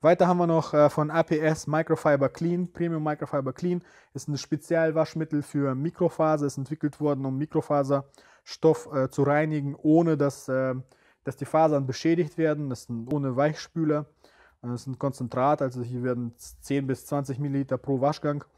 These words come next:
dosiert und reicht, äh, je nach, äh, Wasserhärte bis zu hundert Wasch-, äh, hundert Wäschen. Und, äh, wenn ihr mal Mikrofasertüchern richtig waschen wollt, dann Microfiber Clean von A P S.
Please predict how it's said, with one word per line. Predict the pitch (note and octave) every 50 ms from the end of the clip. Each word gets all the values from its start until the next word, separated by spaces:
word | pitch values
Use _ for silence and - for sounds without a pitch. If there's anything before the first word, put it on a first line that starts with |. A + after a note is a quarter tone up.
| _ - - - - _ -
dosiert | C#3 C3+ C#3+ D3 C3 C3+ D3+ D#3 D#3 -
und | C3 B2 A#2+
reicht, | B2 C3 C3+ C3 - - C3+
äh, | B2+ B2+ B2+ B2+ A#2+ -
je | C3+ C3+
nach, | C3+ C3 - - -
äh, | C3+ B2 B2 A#2+ B2
Wasserhärte | C#3+ C#3+ - D3 C3+ D3+ D3 - - C3+
bis | A#2 C#3 C3 -
zu | - - C#3 C3 - - _ _ _ _ _ _ _ -
hundert | D#3+ E3 D#3+ D3+ D3 - -
Wasch-, | B2+ A#2+ A2+ A#2 C#3 C#3 D3
äh, | D3 B2+ C3 B2
hundert | D3 E3+ E3+ D3 C3+ -
Wäschen. | E3 E3 - C#3 C#3+ F3 - _ _ _ _ - - _ _
Und, | - C3+ C#3 C#3 C#3 C#3 C3+ -
äh, | C#3 C3+ C3+ C3 B2+
wenn | E3 F3
ihr | F3+ F3
mal | F3 E3+ E3 E3 D#3+ D#3+
Mikrofasertüchern | D#3 D#3+ E3 - E3+ D#3+ - D#3+ D#3 D3+ D3 D3 C#3+ - D#3+ D3 - D3+ C#3
richtig | C#3 C#3 - D3+ C3 -
waschen | D3 C3+ - - C3+ C3 B2+
wollt, | C3 B2+ B2+ A#2+ - _
dann | - B2 B2 A#2+ A#2+ A#2+ A#2+
Microfiber | B2 B2 B2 - C3 - - C3+ B2+ A#2+ B2 B2
Clean | - - - C#3+ C#3 C#3 C3+
von | - - C3 B2+ B2+ B2+
A | - C#3 C3
P | A#2 - C3+ C3+
S. | C3 A2+ A2 - - -